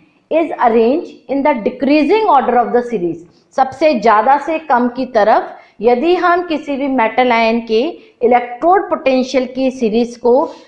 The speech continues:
व्यवस्थित रखते हैं, तो उस series का नाम दिया हमने electrochemical series।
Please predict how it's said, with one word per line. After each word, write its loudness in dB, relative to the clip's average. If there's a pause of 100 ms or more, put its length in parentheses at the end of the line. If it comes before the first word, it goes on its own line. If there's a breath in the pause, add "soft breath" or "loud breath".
व्यवस्थित 0
रखते 0
हैं, -2
तो 0
उस 0
series -2
का -2
नाम 2
दिया 2
हमने 0 (320 loud breath)
electrochemical 0
series। -2